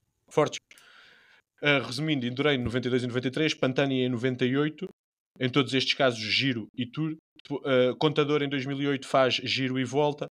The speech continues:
ah, Froome em dois mil e dezassete faz, ah, Giro e Vuelta. Ah, e para fechar, vamos este ano ter a sétima Olimpíada de Estrada do século vinte e um.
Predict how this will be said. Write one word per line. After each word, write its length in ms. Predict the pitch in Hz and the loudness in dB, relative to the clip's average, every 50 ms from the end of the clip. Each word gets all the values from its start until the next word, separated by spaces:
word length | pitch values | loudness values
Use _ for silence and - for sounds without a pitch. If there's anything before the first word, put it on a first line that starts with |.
| _ _ _ _ _ _ _ _ _ _ - | _ _ _ _ _ _ _ _ _ _ 0
ah, 180 | 139 135 135 | 2 4 4
Froome 320 | 131 - - 143 131 135 131 | 2 2 0 0 0 2 2
em 20 | |
dois 140 | 127 131 120 | 2 2 2
mil 100 | 131 127 | 0 -2
e 40 | 113 | -2
dezassete 420 | 110 117 110 - 123 113 117 - | -4 -6 -4 -2 -2 -4 -4 -4
faz, 360 | - - 113 113 110 98 - - _ _ _ _ _ _ _ _ _ _ - | -2 2 2 2 2 0 -2 -8 _ _ _ _ _ _ _ _ _ _ -4
ah, 280 | 123 117 110 110 107 107 | -2 0 0 0 0 0
Giro 400 | 104 104 117 120 117 113 113 - _ _ - | 2 2 2 2 0 -2 -6 -10 _ _ -8
e 140 | 127 110 104 | -6 -6 -4
Vuelta. 340 | 90 90 90 85 - - - _ _ _ - - - - - - - - _ - | -4 -4 -6 -6 -6 -10 -18 _ _ _ -20 -20 -20 -20 -20 -20 -20 -18 _ 2
Ah, 560 | 170 170 165 160 160 160 165 160 160 156 - - _ - | 6 6 8 8 8 8 6 6 4 2 0 -4 _ -6
e 220 | 180 190 190 190 | -4 -4 -4 -4
para 240 | - - 196 190 185 | -2 -2 0 0 0
fechar, 380 | 175 - - 160 117 95 76 - _ _ _ _ - | 2 2 4 4 4 4 2 -4 _ _ _ _ -10
vamos 440 | 139 135 165 175 190 180 170 - - | -2 2 2 2 2 0 -4 -4 -2
este 260 | 165 151 147 - - 180 | -2 -2 0 0 0 0
ano 200 | 175 175 175 170 | 0 0 -2 -4
ter 160 | - 175 165 | -2 -2 -2
a 80 | 165 156 | -2 -2
sétima 400 | - - - - - 151 151 151 | 2 0 0 0 0 -2 -2 -2
Olimpíada 480 | 143 143 139 131 143 143 147 151 151 | -2 -2 -4 -4 -2 -2 -2 -2 -2
de 80 | 147 - | -4 -6
Estrada 420 | - - 127 135 135 139 139 127 - | -4 0 0 2 2 0 -2 -6 -10
do 120 | 135 127 | -12 -8
século 320 | - - 135 123 - 131 | -2 -2 0 0 -2 -4
vinte 240 | 117 123 127 117 - | -6 -4 -6 -6 -6
e 60 | 110 | -8
um. 80 | 101 | -8